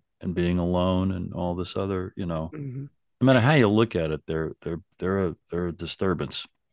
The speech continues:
Speaker 2: Right. Absolutely. Yeah. A disturbance is a good way to put it. Um, there's, um,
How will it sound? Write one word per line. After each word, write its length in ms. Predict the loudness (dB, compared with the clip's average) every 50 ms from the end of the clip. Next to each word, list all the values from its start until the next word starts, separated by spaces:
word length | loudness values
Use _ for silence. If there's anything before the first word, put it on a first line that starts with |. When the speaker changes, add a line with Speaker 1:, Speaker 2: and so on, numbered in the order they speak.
| _
Speaker 2:
Right. 340 | 0 2 4 4 4 4 2
Absolutely. 720 | 4 4 4 4 4 2 2 4 6 6 6 6 4 2 2
Yeah. 220 | 2 2 2 0
A 40 | 0
disturbance 560 | 0 0 2 4 4 4 4 4 2 -2 -2
is 120 | -2 -2 -2
a 60 | 0
good 140 | 2 2 2
way 160 | 4 2 2
to 100 | 2 0
put 200 | 0 2 2 2
it. 140 | 2 0 -6 _ -20 -20 -20 -18 -18 -18 -18 -6 0
Um, 360 | 2 2 4 4 2 0 -4 -8 _ -18 -20 -20 -20 -6 2
there's, 400 | 6 8 10 10 10 10 8 8
um, 440 | 8 8 8 6 6 4 2 -2 -4